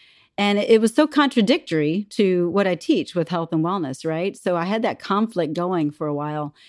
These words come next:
And so just trying to fill a void. And I came home one day, one night after being out with my girlfriends. And I remember my son was at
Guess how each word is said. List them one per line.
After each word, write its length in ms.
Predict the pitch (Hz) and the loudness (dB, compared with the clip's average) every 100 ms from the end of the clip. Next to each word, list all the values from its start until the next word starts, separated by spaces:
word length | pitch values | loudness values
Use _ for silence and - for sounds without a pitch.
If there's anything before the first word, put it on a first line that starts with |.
| - - _ _ | -20 -20 _ _
And 380 | 190 190 185 185 | -4 0 2 0
so 480 | - 202 190 185 190 - | 4 4 6 4 2 0
just 200 | 294 - | 0 4
trying 120 | 311 | 4
to 40 | |
fill 220 | 254 196 196 | 4 2 0
a 80 | |
void. 460 | 156 151 151 156 - | 0 0 0 -2 -2
And 100 | 175 196 | -2 -2
I 40 | |
came 240 | - 311 | 4 4
home 420 | 233 233 208 208 - | 6 4 4 2 2
one 220 | 175 170 | 2 4
day, 380 | 165 151 156 156 _ _ _ | 2 2 0 -4 _ _ _
one 180 | 180 175 | 0 2
night 360 | 170 160 - - _ _ | 2 0 -2 -8 _ _
after 260 | 165 175 180 | -6 -4 0
being 220 | 170 175 | 2 2
out 120 | 165 | 0
with 100 | 165 170 | -2 -2
my 100 | 160 | 0
girlfriends. 720 | 170 170 - 156 156 156 - - | 0 -2 -2 -2 -2 -2 -4 -4
And 420 | 185 175 175 170 - _ | 0 0 0 -4 -12 _
I 80 | 185 | 0
remember 760 | 190 190 214 262 285 277 262 - | 2 4 4 6 6 4 2 0
my 140 | 180 | 0
son 260 | 175 208 226 | 0 2 2
was 180 | 226 208 | 2 2
at 300 | 196 180 | 0 -4